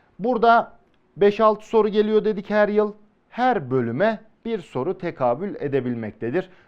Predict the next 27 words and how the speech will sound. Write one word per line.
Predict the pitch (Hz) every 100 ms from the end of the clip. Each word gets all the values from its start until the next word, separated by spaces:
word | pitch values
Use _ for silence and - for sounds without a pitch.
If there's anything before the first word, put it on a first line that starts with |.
| -
Ö | 175
S | 135
Y | 131
M | 127 147
bu |
konuda | - 113 110 180
homojen | 156 156 143 135 147 123
bir | 101
dağılımı | 104 101 104 180 220 - _
tercih | - 143 104 107 196 - _ 135
ediyor. | 120 110 90 - - - _
Program | 214 220 220 214
geliştirme | 196 - 180 175
dersinde | 190 175 131 127 131 196 185 185
en | 190 170
başta | 135 -
söylediğimi | 120 123 107 107
yeniden | 120 175 190
hatırlatayım. | 190 196 190 190 196 190 - _
Bence | 180 185 143
sınavdaki | - 127 110 101 95
en | 107 131
kolay | 160 180 185
sorular, | 185 180 180 175
çünkü | 160 110 104
bilirsen | 147 160 - 104
yaparsın, | 101 101 113 107 208 226